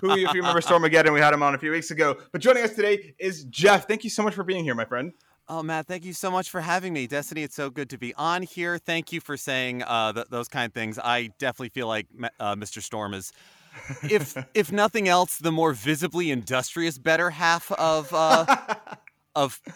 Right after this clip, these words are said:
Speaker 2: just podcasting in general. I am one of many lucky dozens that, uh, are on a regular podcast with Matt.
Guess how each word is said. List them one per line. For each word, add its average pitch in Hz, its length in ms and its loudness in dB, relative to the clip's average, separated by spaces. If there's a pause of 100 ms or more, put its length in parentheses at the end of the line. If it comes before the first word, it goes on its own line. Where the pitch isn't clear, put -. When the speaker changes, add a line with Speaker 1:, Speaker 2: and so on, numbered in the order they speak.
(100)
Speaker 2:
just - 200 -10
podcasting 165 680 2
in 127 100 -2
general. 127 540 -2
I 131 140 2
am 143 200 -2
one 135 340 -2
of 123 300 0
many 131 280 -2
lucky 127 400 -4
dozens 117 640 -2
that, 113 260 0
uh, - 40 -8
are 107 460 0
on 120 160 -2
a 117 80 -4
regular 107 320 -4
podcast 110 480 -4
with 90 140 -14
Matt. 95 260 -8